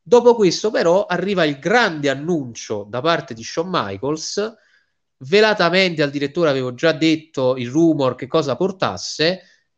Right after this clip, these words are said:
ed era vero ma non del tutto, perché il rumor voleva che fosse uno scramble match, la vecchia stipulazione che la W W E aveva ai tempi. Però ci somiglia, ma non del tutto. Però andiamo a spiegare quello che Shawn Michaels ha, è andato a dire.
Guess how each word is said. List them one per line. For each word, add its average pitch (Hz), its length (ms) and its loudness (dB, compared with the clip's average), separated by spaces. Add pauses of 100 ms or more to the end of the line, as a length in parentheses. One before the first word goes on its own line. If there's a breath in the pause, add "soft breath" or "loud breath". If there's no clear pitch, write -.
(140)
ed 220 180 0
era 196 580 4
vero 233 920 6
ma 208 180 -2
non 190 240 -2
del 139 220 -2
tutto, 104 600 -12 (160)
perché 214 280 -2
il 208 120 2
rumor 196 340 -2
voleva 180 320 2
che 185 80 0
fosse 156 340 -6
uno 175 100 -2
scramble 131 580 0
match, 104 760 -4
la 127 100 -2
vecchia 165 300 2
stipulazione 160 560 0
che 127 80 -2
la 127 80 0
W 156 220 0
W 175 260 0
E 120 80 0
aveva 117 240 -2
ai 107 80 -4
tempi. 101 580 -8 (560 soft breath)
Però 196 400 4 (320)
ci - 280 -8
somiglia, 190 920 -2
ma 220 120 0
non 165 200 0
del 135 220 0
tutto. 101 580 -8
Però 202 180 -2
andiamo 156 260 0
a 143 40 0
spiegare 139 440 0
quello 131 240 0
che 131 100 -2
Shawn 180 300 -4
Michaels 120 640 -2
ha, 127 840 -4
è 139 120 0
andato 147 420 0
a 110 40 0
dire. 101 540 -6